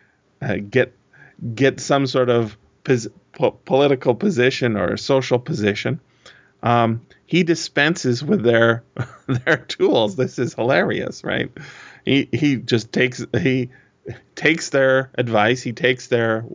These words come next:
their weapons, rides off, drops them.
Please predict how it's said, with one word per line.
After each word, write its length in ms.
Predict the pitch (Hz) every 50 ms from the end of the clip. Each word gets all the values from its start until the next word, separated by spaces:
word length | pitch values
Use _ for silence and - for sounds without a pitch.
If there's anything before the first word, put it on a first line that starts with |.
| - _ _ -
their 220 | 127 120 120 117
weapons, 680 | 110 110 113 113 113 113 - 131 139 143 139 - - - - - _
rides 400 | - 117 117 120 131 139 131 107 117
off, 320 | 107 110 117 117 - - - _ _ -
drops 400 | - 120 104 98 95 95 - -
them. 200 | - - -